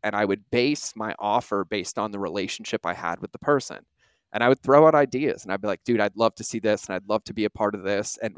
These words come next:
and I'd be open about it. I'm like, "I think I can help you with this, and I'd love to have a small part or be on your board, but we're not there yet." And I,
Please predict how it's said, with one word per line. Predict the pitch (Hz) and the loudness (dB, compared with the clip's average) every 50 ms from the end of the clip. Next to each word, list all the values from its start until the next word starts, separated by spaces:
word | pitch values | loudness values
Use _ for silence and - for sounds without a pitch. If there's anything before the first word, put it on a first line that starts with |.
| - - | -10 -10
and | 110 110 | -6 -2
I'd | 110 117 110 107 | -2 -2 -2 -2
be | - 123 147 - - | -4 -6 -6 -4 0
open | - - - - - 110 85 | 2 2 2 2 0 -4 -6
about | - - 62 - - | -8 -12 -14 -14 -14
it. | - - | -14 -14
I'm | 107 107 | -10 -8
like, | 104 107 - - | -8 -8 -6 -4
"I | 110 110 | -6 -6
think | 107 - 131 131 127 127 | -4 -4 -6 -2 0 0
I | 120 | 0
can | 120 - 113 | 0 -2 -2
help | 104 120 127 - - | 2 2 2 2 2
you | 117 104 | 0 -2
with | 95 95 | -2 -2
this, | 98 95 107 107 - | -2 -4 -4 -4 -6
and | - 104 | -8 -8
I'd | 95 98 98 | -8 -6 0
love | 104 117 139 - | 2 2 2 2
to | - 101 | 0 -4
have | 104 104 92 | -4 -4 -4
a | - - | -4 -6
small | - - 87 80 | -8 -6 -6 -6
part | 85 - - 78 78 - - | -6 -6 -6 -6 -6 -6 -8
or | 101 | -10
be | 98 107 104 | -8 -6 -6
on | 95 - | -6 -6
your | 95 76 - | -8 -12 -12
board, | - 82 78 64 - 107 - _ _ _ _ _ _ _ _ _ _ - | -12 -10 -8 -8 -8 -8 -8 _ _ _ _ _ _ _ _ _ _ 0
but | 104 | 2
we're | 107 117 123 | 4 4 4
not | 123 123 107 - | 4 2 2 2
there | 120 127 135 127 | 2 2 2 2
yet." | 104 76 - - - _ | 0 -2 -4 -8 -10 _
And | - 101 98 | -12 -10 -10
I, | 104 | -8